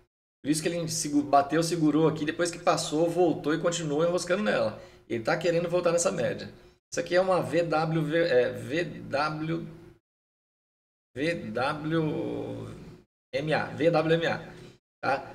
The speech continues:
De duzentos períodos, tá? E aqui, pessoal, o preço segurou bastante aqui, ó, toda essa região aqui por causa disso. Eu vou mostrar pra vocês aqui no meu indicador, é, operacional Storm. Ó, por causa da linha zero, tá vendo? Zero não, a linha de abertura do dia.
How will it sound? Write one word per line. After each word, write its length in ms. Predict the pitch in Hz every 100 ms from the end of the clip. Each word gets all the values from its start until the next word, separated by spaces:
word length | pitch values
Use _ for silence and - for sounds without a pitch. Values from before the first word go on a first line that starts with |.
| -
De 120 | 147
duzentos 380 | 151 135 147 -
períodos, 580 | 165 127 139 156 - -
tá? 380 | 123 143 - - - _ _ _
E 40 | 175
aqui, 180 | 202
pessoal, 420 | 208 185 135 107 -
o 60 |
preço 280 | 117 170 170
segurou 300 | 185 165 170
bastante 420 | 160 - 156 156
aqui, 320 | 127 - 180
ó, 280 | 180 110 - - - -
toda 180 | 202 208
essa 140 | 180
região 400 | 160 147 143 135
aqui 160 | 123 151
por 80 |
causa 240 | - 165 185
disso. 260 | 139 110
Eu 40 | 110
vou 60 | 127
mostrar 200 | 147 143
pra 120 | 143
vocês 320 | 139 131 131
aqui 160 | 127 135
no 100 | 135
meu 140 | 135
indicador, 540 | 135 - 117 113 135 - - - _ _ _
é, 680 | 113 120 117 110 107 104 104 104
operacional 420 | - 127 131 123
Storm. 360 | 135 - 104 98 - - - _
Ó, 180 | 127 113
por 140 | 131
causa 160 | 135 151
da 60 | 151
linha 220 | 160 175
zero, 520 | 117 120 151 147 -
tá 80 | 104
vendo? 280 | 127 160 113
Zero 220 | 147 170
não, 240 | 147 104
a 20 |
linha 200 | 120 139
de 80 | 156
abertura 360 | 165 165 160 165
do 120 | 180
dia. 500 | 120 135 135 101